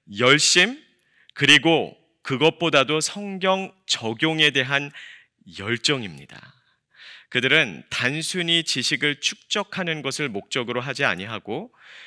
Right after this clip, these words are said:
열심히 성경을 연구하여 깨닫게 된 바를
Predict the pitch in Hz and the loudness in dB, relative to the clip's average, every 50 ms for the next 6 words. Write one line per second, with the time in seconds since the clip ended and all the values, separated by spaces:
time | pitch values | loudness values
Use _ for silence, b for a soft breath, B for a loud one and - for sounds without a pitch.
0 | B B - 127 139 147 - - 180 175 175 170 - 196 190 175 165 165 160 160 | B B 2 2 4 4 4 0 0 0 -2 -2 -2 -6 -6 -4 -4 -4 -2 -2
1 | 165 147 110 104 107 120 123 147 151 147 151 135 110 104 123 190 233 _ b b | -2 0 0 -2 -2 -2 -2 -2 -2 -2 0 0 2 2 0 -2 -6 _ b b
2 | b b b b b b _ _ - 196 202 196 208 202 202 202 - - 190 180 | b b b b b b _ _ -2 -2 0 2 2 0 0 0 0 0 0 0
3 | 156 160 151 151 147 139 131 123 127 143 160 170 - | 0 -2 -6 -4 0 2 2 4 4 4 2 2 -2